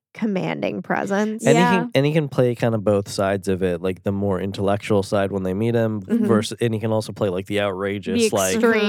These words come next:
Speaker 1: Mm-hmm,
Speaker 3: like,
Speaker 1: mm-hmm.
Speaker 3: yeah.
Speaker 1: Yeah. Yeah, he's cool.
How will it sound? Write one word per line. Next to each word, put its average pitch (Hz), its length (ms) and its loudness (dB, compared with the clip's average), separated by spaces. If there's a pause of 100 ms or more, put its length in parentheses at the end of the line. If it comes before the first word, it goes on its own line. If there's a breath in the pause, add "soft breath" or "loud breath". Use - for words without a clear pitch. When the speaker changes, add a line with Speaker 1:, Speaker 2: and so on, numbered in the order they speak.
(120)
Speaker 1:
Mm-hmm, 208 100 -2
Speaker 3:
like, 190 320 0
Speaker 1:
mm-hmm. 208 260 -6
Speaker 3:
yeah. 175 280 0 (600)
Speaker 1:
Yeah. 156 380 0 (720)
Yeah, 196 120 -2
he's 233 200 -2
cool. 208 300 -2